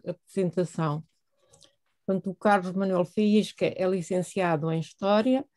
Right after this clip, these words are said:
e mestre em Ciências da Informação e da Documentação pela Faculdade de Ciências Humanas e Sociais da Universidade Nova de Lisboa. Doutorou-se em dois mil e dezanove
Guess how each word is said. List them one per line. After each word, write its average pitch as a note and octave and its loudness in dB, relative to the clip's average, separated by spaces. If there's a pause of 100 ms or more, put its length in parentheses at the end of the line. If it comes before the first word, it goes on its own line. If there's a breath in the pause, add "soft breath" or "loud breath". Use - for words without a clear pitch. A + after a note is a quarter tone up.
(260)
e F#3+ -4
mestre F#3 -2
em F#3+ -2
Ciências F3+ 0
da F#3 2
Informação F3+ 0 (160)
e G3+ -4
da E3+ 2
Documentação F3 -2 (640)
pela F#3+ 2
Faculdade F3+ 0
de - -16 (420)
Ciências F#3+ 0 (140)
Humanas F#3+ 0
e F#3 -6
Sociais F3 0
da F#3 -2
Universidade F3+ 0
Nova D#3+ -2
de - -10
Lisboa. G#3+ 2 (760 soft breath)
Doutorou-se A3 4
em F#3 4
dois A3+ 4
mil G#3+ 2
e A3 2
dezanove F#3+ -4